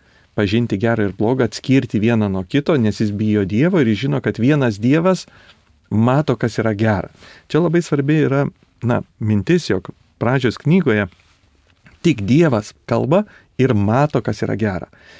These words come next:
Mums tai nesimato. Tarsime, ta dieviška, dieviškos perspektyvos žvilgsnis, e, kame yra gėris,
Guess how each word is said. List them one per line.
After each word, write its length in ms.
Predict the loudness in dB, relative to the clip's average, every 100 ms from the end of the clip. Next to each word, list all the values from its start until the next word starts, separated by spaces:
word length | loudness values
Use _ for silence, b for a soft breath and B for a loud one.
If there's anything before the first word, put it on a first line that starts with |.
| B B
Mums 440 | 2 4 6 4
tai 200 | 2 0
nesimato. 760 | 2 0 -2 0 2 0 -4 -20 _ _ _ b b -6
Tarsime, 320 | -6 -4 -4
ta 120 | -2
dieviška, 520 | 0 2 2 0 -2 -2
dieviškos 640 | -2 0 0 0 -2 -4
perspektyvos 580 | -4 -2 -4 -2 0 0
žvilgsnis, 540 | 0 0 0 -2 -4 -4
e, 260 | -10 -10 -10 _ _ -6
kame 320 | -2 0 2 2
yra 180 | 2 -2
gėris, 520 | -2 0 0 -2